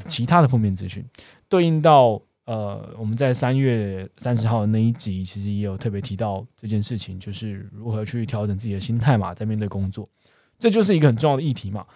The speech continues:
你能不能过-，过滤掉，过滤掉其他不需要接触到的负面资讯？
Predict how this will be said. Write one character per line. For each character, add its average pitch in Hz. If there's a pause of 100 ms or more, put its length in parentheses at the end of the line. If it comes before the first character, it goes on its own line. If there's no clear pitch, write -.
(260)
你 123
能 131
不 226
能 190
过-， 180 (220)
过 165
滤 147
掉， 131 (160)
过 185
滤 156
掉 131
其 107
他 117
不 147
需 123
要 131
接 117
触 117
到 117
的 95
负 120
面 107
资 92
讯？ 95